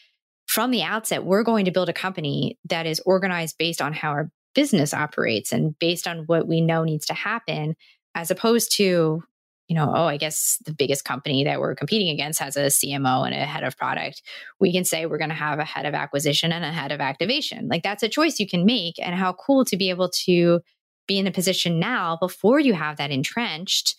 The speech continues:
so you can get to the point when you're forty or fifty people and you have this nice structure of, "I have to draw this new org map out," but there's, it's like a research level, qualitative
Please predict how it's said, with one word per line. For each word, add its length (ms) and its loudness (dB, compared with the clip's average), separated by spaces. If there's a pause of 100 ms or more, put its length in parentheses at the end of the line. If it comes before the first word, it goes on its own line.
(480)
so 140 2
you 80 0
can 120 2
get 160 -2
to 80 -8
the 80 0
point 300 0
when 140 2
you're 460 2 (1160)
forty 240 6
or 60 2
fifty 320 -4
people 380 2
and 160 -4
you 60 -2
have 340 -4
this 220 -2
nice 240 -2
structure 520 0
of, 300 -2 (320)
"I 40 2
have 200 0
to 100 -4
draw 280 0
this 180 -2
new 140 2
org 280 2
map 240 -6
out," 220 0
but 120 -8
there's, 280 2 (140)
it's 120 -2
like 120 0
a 80 -2
research 480 2
level, 260 0
qualitative 640 2